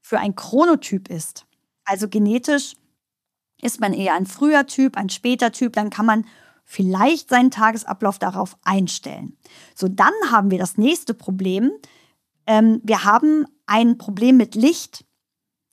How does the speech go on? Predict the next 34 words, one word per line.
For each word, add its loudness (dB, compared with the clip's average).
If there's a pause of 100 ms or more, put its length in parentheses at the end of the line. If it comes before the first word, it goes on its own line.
(160)
Das -4
heißt, 0
morgens 2
ist -6
ja 4
Licht 0
total -6
wichtig. -6
Also -4
wenn 0
wir 0
morgens -2
aufstehen, 0
Sonnenlicht, 2
da -4
geht -4
die -2
Sonne 2
auf. 2
Es -12
wäre -2
super, 0 (300)
wenn 6
wir 6
dieses -2
Licht -2
direkt -6
einsaugen 4
könnten, 2
morgens 4
spazieren 0
gehen 0
zum -2
Beispiel. -4